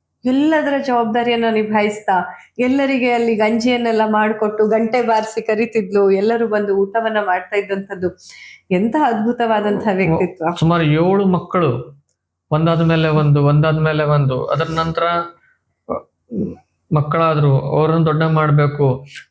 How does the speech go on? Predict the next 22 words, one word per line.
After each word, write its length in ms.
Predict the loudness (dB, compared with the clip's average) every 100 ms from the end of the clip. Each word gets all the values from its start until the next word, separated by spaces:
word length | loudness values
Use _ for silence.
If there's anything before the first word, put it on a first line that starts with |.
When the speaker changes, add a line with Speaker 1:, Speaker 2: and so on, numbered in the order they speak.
| -2
Speaker 2:
ಮಕ್ಕಳ 220 | 0 2
ಮದುವೆ 460 | 2 4 4 4 2 0
ಆಯ್ತು, 280 | 0 2 0 0 -6 _ _ _
ಅವರಿಗೂ 360 | 0 2 2 2
ಕೂಡ 200 | 0 0
ಇನ್ನೂ 280 | 2 2 0
ಮಕ್ಕಳು 260 | 0 0
ಆಗ್ತಾನೆ 420 | 0 0 -2 0 2
ಇದ್ರು. 240 | 2 0 -6 _ _ _ _ _ _ _ _ _ _
ಹೌದಾ? 180 | 0 2
ಎಲ್ಲರನ್ನೂ 580 | 2 2 2 2 2 2
ದೊಡ್ಡ 160 | 2 2
ಮಾಡ್ಕೊಂಡು 380 | 0 2 2
ಹೋಗ್ಬೇಕು. 440 | 4 4 2 2 0 0 -4 -20 _ _ 0
ದೇವರ 240 | 2 2
ಹತ್ರ 180 | 0 0
ಬೇರೆ 180 | 2 2
ಎಲ್ಲ 160 | 2 0
ಟೈಮಿಗೆ 200 | 2 2
ಊರಲ್ಲಿ 300 | 2 2 2
ಇರೋದಿಲ್ಲಾಗಿತ್ತು. 640 | 2 2 2 2 0 -2 -8 _ _ _ _ _ _ _ _ _ _ -8 -2
ಅವರು 280 | 0 2